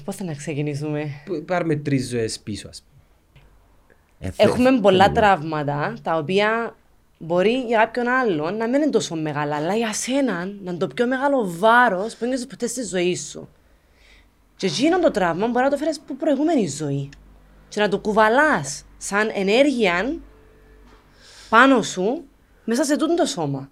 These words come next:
Speaker 3: Να κάνουμε και μια γέφυρα, δάμε, γιατί ουσιαστικά και σαν ζευγάρι συμπληρώνουμε ένα στο άλλο και επαγγελματικά. Μέσα στο γενετικό μας κώδικα
Speaker 1: Μμμ.
Speaker 3: έχουν περάσει διάφορα πράγματα. Όπως το γεγονός ότι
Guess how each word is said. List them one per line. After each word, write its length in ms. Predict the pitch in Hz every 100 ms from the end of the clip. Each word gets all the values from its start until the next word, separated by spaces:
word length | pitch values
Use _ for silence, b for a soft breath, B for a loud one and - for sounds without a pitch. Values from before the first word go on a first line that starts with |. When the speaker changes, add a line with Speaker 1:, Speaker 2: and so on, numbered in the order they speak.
| -
Speaker 3:
Να 120 | 92
κάνουμε 320 | 95 101 110
και 140 | 104 85
μια 180 | 85 90
γέφυρα, 440 | 82 85 85 73
δάμε, 380 | 65 69 76 104 _ -
γιατί 580 | 80 71 80 85 82 - b b b b
ουσιαστικά 760 | - 90 - 78 82 85 80 73 _ _ _ b b _
και 100 | -
σαν 140 | 107
ζευγάρι 360 | 82 82 76 78
συμπληρώνουμε 500 | - 76 76 73 73
ένα 160 | 71 69
στο 140 | -
άλλο 140 | 80
και 100 | 98
επαγγελματικά. 720 | 90 85 69 67 65 64 62 57 _ _ _ _ _ - - - - B B B B B
Μέσα 220 | - 90 120
στο 160 | -
γενετικό 400 | 120 127 120 87
μας 240 | 90 87 -
κώδικα 480 | 90 82 62 62 - _ _
Speaker 1:
Μμμ. 320 | 156 143 143 147 - - -
Speaker 3:
έχουν 340 | 95 110 113
περάσει 580 | 87 80 87 104 101 98 -
διάφορα 480 | 80 85 104 82
πράγματα. 520 | - 71 67 62 - - _ _ _ _ -
Όπως 600 | 90 92 92 90 - -
το 80 | 90
γεγονός 480 | 85 85 80 85 80
ότι 340 | 76 85 76